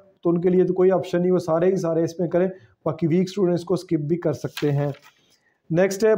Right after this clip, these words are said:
percentage and financial arithmetic, जो पार्ट सबडोमेन नंबर सिक्स है। ये करेंसी के रेट दिए गए हैं, तो इनको just कन्वर्ट करना है। ये तो सिंपल और आसान है, मुश्किल नहीं है, एमसीक्यूज़ में आ सकता है।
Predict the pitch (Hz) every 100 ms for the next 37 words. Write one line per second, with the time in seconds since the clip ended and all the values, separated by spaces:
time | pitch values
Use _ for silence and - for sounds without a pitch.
0 | 214 196 - 196 202 202 185 170 180 170
1 | 175 185 196 208 - 180 160 165 165 156
2 | - 170 156 160 156 156 160 160 - _
3 | _ _ _ - 175 175 180 180 180 170
4 | 196 196 208 190 190 - _ - 180 190
5 | 190 175 175 196 190 190 165 165 175 190
6 | 185 180 180 180 - _ 180 180 190 185
7 | 185 185 165 165 160 156 147 165 190 190
8 | 180 165 160 180 175 160 156 151 151 160
9 | - _ _ 156 147 185 165 170 165 156
10 | 156 165 156 160 143 127 139 - 131